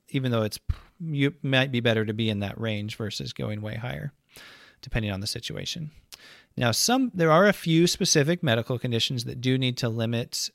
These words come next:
um, salt, like, uh, even congenital types of conditions and other things.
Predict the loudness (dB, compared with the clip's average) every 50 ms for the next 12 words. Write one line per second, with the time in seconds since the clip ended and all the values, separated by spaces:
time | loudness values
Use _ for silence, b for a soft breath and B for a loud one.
0 | -10 -8 -6 -4 -4 -4 -4 -4 -4 -4 -2 0 0 2 2 0 -2 -4 -10 -14
1 | -14 -16 _ _ _ _ _ _ _ _ _ -6 -6 -6 -6 -8 -14 -14 -10 -8
2 | -6 -6 -6 -8 -8 -8 -6 -6 -6 -8 -8 -12 -16 _ -10 -6 -4 -2 -2 -2
3 | -2 -2 -2 -4 -4 -6 -6 -6 -6 -8 -10 -8 -8 -8 -6 -6 -6 -6 -6 -6
4 | -6 -6 -6 -6 -6 -6 -6 -6 -6 -6 -8 -8 -10 -12 -12 -12